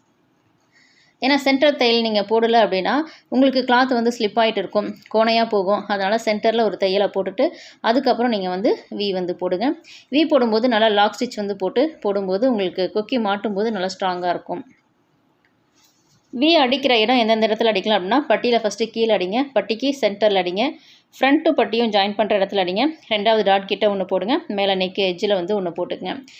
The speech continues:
இந்த மாதிரி அஞ்சு வி வந்து நீங்க போட்டுக்கலாம். ஐ கட்டுற மாதிரி இருந்தாலும் நீங்க தாராளமா கட்டிக்கலாம். இப்ப அடுத்தது பேக் சைடு பீஸ் வந்து எடுத்துக்கங்க. ஃபர்ஸ்ட் அரை இன்ச் மடிச்சு நேரா வந்து தையல் வந்து போட்டுக்கலாம்.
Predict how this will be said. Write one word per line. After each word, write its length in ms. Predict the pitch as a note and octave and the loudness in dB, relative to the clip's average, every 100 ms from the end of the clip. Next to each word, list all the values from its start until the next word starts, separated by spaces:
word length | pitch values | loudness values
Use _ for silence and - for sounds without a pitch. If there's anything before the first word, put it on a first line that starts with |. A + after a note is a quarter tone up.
| - - | -18 -8
இந்த 200 | A3+ G#3+ | -2 2
மாதிரி 220 | G#3+ G#3+ | 2 2
அஞ்சு 240 | G3 G#3 | 0 -2
வி 140 | G#3 G#3+ | -2 -2
வந்து 220 | F#3 G#3 | -2 -4
நீங்க 200 | G3 F3+ | -4 -4
போட்டுக்கலாம். 440 | F3+ F3 E3+ B3+ | -6 -6 -2 0
ஐ 160 | G#3+ G3+ | 0 0
கட்டுற 260 | G#3+ G#3 | -2 -2
மாதிரி 160 | F3+ F#3+ | 0 -2
இருந்தாலும் 280 | F3+ F3+ G#3+ | -2 -2 -2
நீங்க 140 | G3 | -4
தாராளமா 380 | F3 F3 E3+ F3+ | -2 -2 -2 -4
கட்டிக்கலாம். 460 | F3 E3 D#3 D#3+ - _ _ _ _ _ _ _ _ _ _ _ _ _ _ _ _ _ | -6 -8 -8 -8 -10 _ _ _ _ _ _ _ _ _ _ _ _ _ _ _ _ _
இப்ப 200 | - C4 | -2 2
அடுத்தது 360 | B3+ C4 C4+ C#4 | 4 4 4 4
பேக் 260 | A3+ A#3 - | 4 2 2
சைடு 120 | A#3 | 0
பீஸ் 180 | A3 G#3 | 0 -2
வந்து 260 | G3 G3+ | -2 -2
எடுத்துக்கங்க. 340 | F#3+ G3+ F#3+ C#4 | 0 -2 0 -2
ஃபர்ஸ்ட் 360 | E4 G#3+ - | 0 -2 0
அரை 340 | G#3 F#3 G#3 A3+ | 2 4 2 0
இன்ச் 120 | A3 | -2
மடிச்சு 320 | F#3+ F3 - - | -4 -2 -2 -2
நேரா 320 | - G#3 G3+ F#3+ | 0 0 2 0
வந்து 220 | F#3 F#3+ | -2 -2
தையல் 280 | F#3 F3+ F3+ | -2 -2 -2
வந்து 220 | F3+ F3+ | -4 -6
போட்டுக்கலாம். 400 | F#3 F3 - F3 | -6 -6 -4 -6